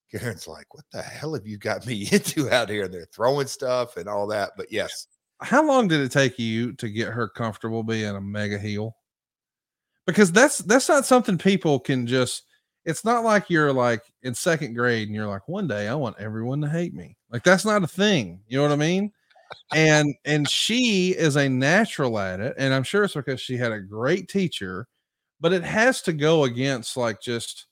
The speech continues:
Speaker 2: the way your mind normally works is most of us wanna be people pleasers. And you're like, "Okay, stop all that, go the hundred eighty degrees the other direction." And she's just fantastic at it. I mean, she has it down pat,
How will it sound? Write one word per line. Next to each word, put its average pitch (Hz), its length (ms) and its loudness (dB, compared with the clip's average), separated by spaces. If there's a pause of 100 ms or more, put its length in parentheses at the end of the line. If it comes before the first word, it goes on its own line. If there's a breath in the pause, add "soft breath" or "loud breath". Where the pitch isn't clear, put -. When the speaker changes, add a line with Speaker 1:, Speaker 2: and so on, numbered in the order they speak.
(520)
Speaker 2:
the 123 80 -4
way 160 220 4
your 151 200 2
mind 139 440 2
normally 135 360 -2
works 175 420 -4
is 117 140 -6
most 170 320 -2
of 127 120 -6
us 120 160 -8
wanna 135 180 -2
be 117 140 -4
people 175 360 -4
pleasers. 92 560 -8
And 107 140 -4
you're 131 140 2
like, 107 140 2
"Okay, 104 340 -4 (260)
stop 120 320 0
all 185 160 4
that, 117 300 2 (680)
go 127 200 4
the 107 240 -4
hundred 156 400 -2
eighty 151 200 -2
degrees 139 400 2
the 113 140 -2
other 131 180 2
direction." 110 800 -2 (640)
And 151 180 2
she's 196 300 0
just - 420 2 (140)
fantastic 190 760 2
at 92 220 -2
it. 80 120 -14 (100)
I 120 80 -4
mean, 120 340 -2
she 147 200 -2
has 175 240 4
it 143 100 -4
down 135 220 0
pat, 120 460 2